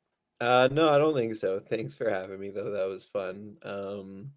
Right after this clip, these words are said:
just, just writing at the same place as Yahoo and Sportsnet. Like I said, I wrote about Nickeil Alexander-Walker for Sportsnet, so go check out that piece if you're interested in his career.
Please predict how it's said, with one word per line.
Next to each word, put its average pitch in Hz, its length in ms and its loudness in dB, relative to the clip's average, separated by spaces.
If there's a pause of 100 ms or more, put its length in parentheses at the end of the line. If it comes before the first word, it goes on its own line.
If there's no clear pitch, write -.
(360)
just, - 380 -6 (140)
just 110 220 -2
writing 113 420 6
at 107 140 -2
the 101 120 -10
same 101 340 -2
place 98 340 -4
as 95 180 -16
Yahoo 98 340 -2
and 95 100 -10
Sportsnet. 95 720 -4
Like 107 200 4
I 101 80 2
said, 95 280 0
I 90 40 0
wrote 104 220 4
about 107 240 4
Nickeil 101 500 -2
Alexander-Walker 98 920 -4
for - 80 -16
Sportsnet, 117 840 4
so 95 440 2 (100)
go 98 120 2
check - 320 -4
out 95 160 0
that 98 260 0
piece 101 260 -8
if - 160 -10
you're 92 160 -2
interested 98 600 -4
in 101 140 -8
his 104 260 0
career. 104 440 4